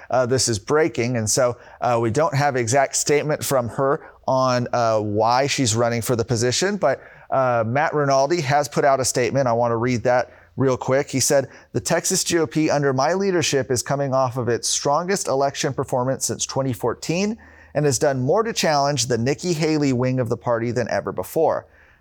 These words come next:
There are some people that want the party to revert back to being nothing more than a cheerleading society for the elected class.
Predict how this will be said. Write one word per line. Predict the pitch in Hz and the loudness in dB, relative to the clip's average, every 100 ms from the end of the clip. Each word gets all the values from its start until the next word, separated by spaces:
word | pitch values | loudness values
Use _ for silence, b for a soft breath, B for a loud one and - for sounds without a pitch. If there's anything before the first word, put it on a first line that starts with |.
| _ | _
There | 110 | -2
are | |
some | - 127 120 | 0 -2 0
people | 127 127 123 | -2 0 0
that | 113 | 0
want | 123 120 - - | -2 -4 -6 -14
the | 123 120 | -6 -6
party | - 120 110 131 | -2 -2 0 -4
to | - | -2
revert | 120 104 117 147 - | 0 0 0 -2 2
back | 143 131 135 | 2 2 0
to | - | -4
being | 127 113 107 | -2 -2 0
nothing | 123 139 165 | -2 -2 -2
more | 156 139 135 127 | 0 2 2 0
than | 117 117 | -2 0
a | 107 | -2
cheerleading | 104 - 202 170 131 117 | -2 0 2 2 0 0
society | 113 110 113 113 | -2 -2 0 -2
for | 117 120 | -4 -4
the | 110 | -2
elected | 107 110 127 107 | 0 -2 -4 -4
class. | - 131 131 | 0 0 0